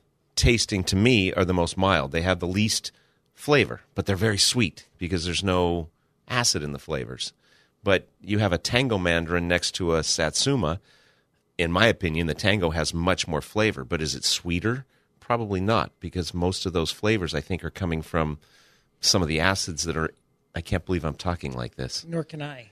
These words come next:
Speaker 2: I'm, that's why my head's tilting like a
Speaker 1: I'm
Speaker 2: dog
Speaker 1: sorry.
Speaker 2: at
Speaker 1: I,
Speaker 2: the
Speaker 1: I don't.
Speaker 2: R C A.
Speaker 1: But what is it that causes all the extra flavor of some of these other mandarins? And then some people don't like all that flavor, or a clementine.
Speaker 2: Mm-hmm.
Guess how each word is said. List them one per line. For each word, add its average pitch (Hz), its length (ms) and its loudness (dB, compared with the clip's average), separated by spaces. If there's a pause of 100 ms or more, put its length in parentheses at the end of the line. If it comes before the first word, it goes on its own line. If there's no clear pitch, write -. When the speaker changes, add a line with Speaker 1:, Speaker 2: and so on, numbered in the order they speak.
Speaker 2:
I'm, 139 140 -20
that's 135 280 -6
why 160 100 0
my 143 160 -4
head's 139 300 -6
tilting 151 320 -8
like 135 100 -4
a 87 40 8
Speaker 1:
I'm 95 100 8
Speaker 2:
dog - 140 2
Speaker 1:
sorry. 82 300 8
Speaker 2:
at - 40 4
Speaker 1:
I, 95 160 8
Speaker 2:
the - 80 4
Speaker 1:
I 98 60 8
don't. - 80 6
Speaker 2:
R 117 80 8
C 170 280 2
A. 156 220 2
Speaker 1:
But 131 220 6
what 139 240 8
is 151 180 6
it 139 120 0
that 143 120 -2
causes 120 420 6
all 107 280 6
the 107 160 4
extra - 280 0
flavor 98 440 4
of 80 100 -2
some 95 180 0
of 87 40 0
these 80 180 -2
other 82 220 0
mandarins? 95 500 0
And 87 100 -2
then 87 80 0
some 120 200 0
people 110 260 -8
don't 90 200 0
like 98 340 4
all 80 160 0
that 71 200 -2
flavor, 67 380 -2
or 92 120 2
a 95 40 2
clementine. 107 640 -2 (460)
Speaker 2:
Mm-hmm. 160 140 -8